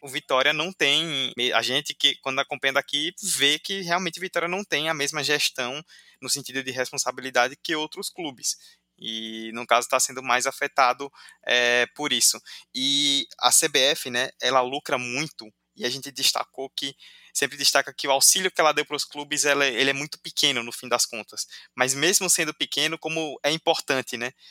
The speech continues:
Porque que você justamente tocou essa questão dos clubes menores, que tão sofrendo bastante, mas a gente ouviu aí algumas vezes justamente tocar nesse ponto, que clubes tão recebendo auxílio, clubes tão se sustentando pelo auxílio, que, é, se não fosse esse valor, muita gente já teria quebrado,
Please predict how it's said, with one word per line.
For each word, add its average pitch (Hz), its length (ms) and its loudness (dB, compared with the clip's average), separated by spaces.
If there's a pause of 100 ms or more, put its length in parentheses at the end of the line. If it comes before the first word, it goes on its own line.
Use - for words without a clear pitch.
(220)
Porque 117 220 -14
que 123 160 -4
você 127 260 -2
justamente 127 500 -2
tocou 120 500 -2
essa 127 180 0
questão 131 280 -4
dos 131 140 -6
clubes 131 280 -10
menores, 131 400 0
que 127 120 -8
tão 135 180 -6
sofrendo 131 380 -4
bastante, 127 580 -2 (340)
mas 113 140 -2
a 123 80 0
gente 143 260 -4
ouviu 160 320 -2
aí 151 180 2
algumas 143 340 0
vezes 139 320 -2
justamente 151 420 -6
tocar 151 240 -2
nesse 156 220 -2
ponto, - 320 -8
que 120 160 -10 (280)
clubes 127 260 -4
tão 127 100 -2
recebendo 123 400 0
auxílio, 131 600 2 (220)
clubes 131 220 -6
tão 127 100 -4
se - 140 -2
sustentando 120 500 -4
pelo 117 200 -2
auxílio, 135 600 0 (240)
que, 127 480 -2 (460)
é, 123 240 4
se 147 260 6
não 156 160 2
fosse 180 440 4
esse 160 200 6
valor, 143 300 2
muita 160 240 -2
gente 147 240 -4
já 135 80 2
teria 127 260 0
quebrado, 120 600 0